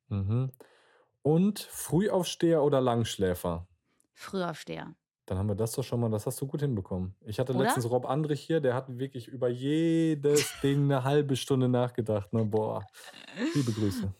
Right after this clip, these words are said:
Speaker 1: So, und jetzt gehen wir mal ein bisschen tiefer rein. Was war der wichtigste Rat, den du in deinem Leben je bekommen hast und von wem kam der? Weißt du das noch?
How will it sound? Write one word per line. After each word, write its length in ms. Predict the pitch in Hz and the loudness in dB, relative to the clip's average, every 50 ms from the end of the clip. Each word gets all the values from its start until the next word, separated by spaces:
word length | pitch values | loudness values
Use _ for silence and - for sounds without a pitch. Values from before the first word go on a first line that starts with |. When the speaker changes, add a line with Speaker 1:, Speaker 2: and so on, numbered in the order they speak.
| _ _ | _ _
Speaker 1:
So, 200 | 113 110 127 143 | 2 4 6 6
und 80 | 143 131 | 6 4
jetzt 140 | 127 123 - | 2 2 2
gehen 120 | 147 147 | 2 2
wir 100 | 147 143 | 4 4
mal 160 | 143 139 135 | 4 4 4
ein 80 | 131 135 | 2 2
bisschen 260 | 139 135 - 131 117 | 0 0 0 -2 -2
tiefer 320 | - 139 139 - 120 101 | -2 -4 -2 -2 -2 0
rein. 280 | 101 98 101 101 101 98 | 2 2 2 2 2 2
Was 300 | 120 131 135 - - 139 | 2 2 2 -2 -2 0
war 120 | 139 143 143 | 0 2 4
der 220 | 139 123 117 117 | 4 2 2 2
wichtigste 580 | 135 165 - - - 156 151 - - - 123 113 | 0 -2 -2 -2 -4 -4 -4 -2 -2 0 0 2
Rat, 300 | 117 127 139 143 - - | 2 2 0 0 0 0
den 100 | 110 107 | 2 2
du 60 | 107 | 4
in 120 | 104 104 101 | 2 2 2
deinem 200 | 104 101 101 101 | 2 2 2 2
Leben 300 | 98 104 107 110 107 104 | 2 2 0 0 0 0
je 160 | 98 107 110 | 0 -2 -2
bekommen 500 | 104 104 98 - - 110 107 123 120 107 | -2 -4 -6 -4 -2 -2 -2 0 -2 -2
hast 240 | 131 135 135 - - | -2 -4 -4 -4 -6
und 100 | 117 107 | -6 -4
von 260 | - - 110 104 95 | -2 0 0 0 2
wem 220 | 104 120 127 127 - | 2 2 0 0 -2
kam 320 | - 120 117 120 120 110 101 | -2 0 0 2 2 2 0
der? 120 | 98 92 | 0 0
Weißt 200 | 104 110 - - | 0 0 -2 -2
du 40 | 117 | -2
das 160 | 104 92 - | -4 -4 -4
noch? 280 | 95 90 92 92 - | -4 -6 -6 -8 -10